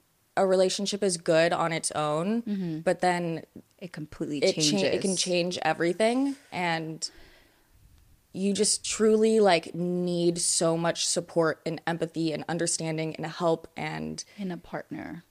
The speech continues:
Speaker 1: in a partner, for sure, and I, even, like, my friends. So that's why
Speaker 2: Mm.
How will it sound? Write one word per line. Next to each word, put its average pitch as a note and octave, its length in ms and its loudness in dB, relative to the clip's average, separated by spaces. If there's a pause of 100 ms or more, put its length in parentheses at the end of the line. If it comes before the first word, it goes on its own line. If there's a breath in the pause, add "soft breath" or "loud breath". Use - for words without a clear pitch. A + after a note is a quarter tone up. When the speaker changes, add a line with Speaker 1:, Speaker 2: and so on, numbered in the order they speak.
Speaker 1:
in F#3+ 100 -2
a G3 80 0
partner, A#3 340 2
for F#3+ 160 -2
sure, B3 280 2
and F3+ 160 2
I, - 320 -2
even, A#3 340 2
like, F#3 220 2
my E3+ 180 0
friends. D#3+ 480 0
So F#3 100 0
that's F3+ 280 2
why E3+ 420 4
Speaker 2:
Mm. F#3 200 -6